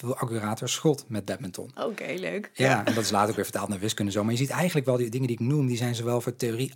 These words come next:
Speaker 1: als voor praktijk, kun je die heel erg goed doen. Je kunt juist dingen door elkaar doen. Of hey, die oefening, doe die eens die oefening.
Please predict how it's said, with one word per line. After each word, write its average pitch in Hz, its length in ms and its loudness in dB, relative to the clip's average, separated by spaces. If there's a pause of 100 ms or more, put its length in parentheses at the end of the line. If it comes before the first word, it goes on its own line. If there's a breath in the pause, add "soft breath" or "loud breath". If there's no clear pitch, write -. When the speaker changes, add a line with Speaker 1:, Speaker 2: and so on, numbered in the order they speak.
Speaker 1:
als 165 360 2
voor 131 180 0
praktijk, 113 720 0
kun 123 120 0
je 123 60 2
die 117 100 -2
heel 131 160 2
erg 110 100 -2
goed 110 160 -12
doen. 135 140 0
Je 104 80 0
kunt 139 240 0
juist 127 280 2
dingen 120 200 2
door 107 120 0
elkaar 131 360 0
doen. 101 140 -2
Of 107 100 -4
hey, 131 120 0
die 139 160 -4
oefening, 101 360 -4
doe 131 100 -2
die 131 80 -2
eens 127 100 -6
die 113 120 -2
oefening. 110 420 -4